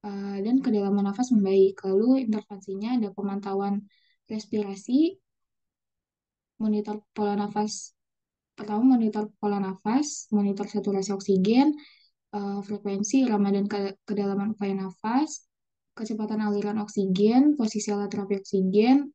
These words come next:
integritas mukosa hidung akibat pemasangan oksigen, dan atur interval pemantauan respirasi sesuai kondisi pasien. Selanjutnya, selanjutnya yang kedua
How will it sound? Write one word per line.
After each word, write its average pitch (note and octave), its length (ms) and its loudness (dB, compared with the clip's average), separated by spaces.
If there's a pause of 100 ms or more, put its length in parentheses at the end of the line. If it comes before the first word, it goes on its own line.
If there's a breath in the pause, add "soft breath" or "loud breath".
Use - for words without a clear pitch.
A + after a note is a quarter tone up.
integritas G3+ 1040 -6
mukosa G3+ 360 -12
hidung A#3+ 480 2 (240)
akibat G#3+ 360 -10
pemasangan G#3+ 440 -2
oksigen, A#3 520 0 (440 loud breath)
dan A#3+ 200 -6
atur A#3 240 -8
interval A3 520 -8
pemantauan G#3 400 -2
respirasi G#3 520 -6
sesuai A3 400 -4
kondisi G#3+ 400 2
pasien. G3 360 -8
Selanjutnya, G#3 440 -6 (1900)
selanjutnya A3 400 -6
yang C4 120 4
kedua G#3 280 4